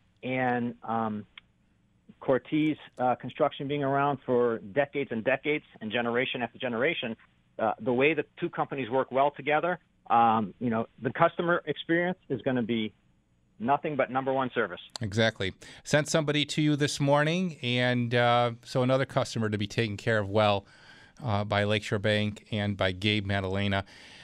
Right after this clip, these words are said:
Speaker 2: There's another element that we wanna mention is that's, uh, health savings accounts.
Speaker 1: Yes, as, uh, open enrollment is in effect right now, um, we probably have the best health savings account around.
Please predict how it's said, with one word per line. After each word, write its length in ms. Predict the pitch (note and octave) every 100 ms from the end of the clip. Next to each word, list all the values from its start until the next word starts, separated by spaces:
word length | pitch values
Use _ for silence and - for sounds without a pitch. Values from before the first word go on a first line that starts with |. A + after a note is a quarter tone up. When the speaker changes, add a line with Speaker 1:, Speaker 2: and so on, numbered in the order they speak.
| -
Speaker 2:
There's 160 | - C#3+
another 300 | F#3 B3+ B3
element 420 | F3 D3 C#3 C3
that 120 | C3+
we 60 | B2+
wanna 180 | B2+ B2
mention 480 | B2 C3 - B2 A#2
is 160 | A2
that's, 380 | A#2 C3 - -
uh, 160 | A#2+ A2
health 240 | D#3 D#3
savings 360 | - E3 E3+ A2
accounts. 520 | - F2+ - - - _ _ _ _ _ _ _ _ _ -
Speaker 1:
Yes, 300 | B2 C3+ - -
as, 300 | B2 A#2+ G#2+
uh, 200 | G#2+ G#2
open 280 | - D#3+ F3+
enrollment 500 | D3 B2 C#3+ E3+ D3
is 140 | A#2 G2+ _
in 260 | C3+ C#3+ C#3 - _ _ _ -
effect 320 | - C#3+ -
right 220 | B2+ C3+
now, 340 | A#2+ A#2 D#3+ - _ _ G#2+
um, 360 | A2 A2 G2+
we 120 | A2+
probably 320 | C3+ C#3+ D#3 D3+
have 240 | D#3 D3
the 100 | A2
best 300 | - C3+ C#3 -
health 180 | C#3 C#3
savings 280 | C#3 C3+ C3
account 340 | A#2 - A#2+ -
around. 540 | G#2+ G2+ A#2+ A2 E2+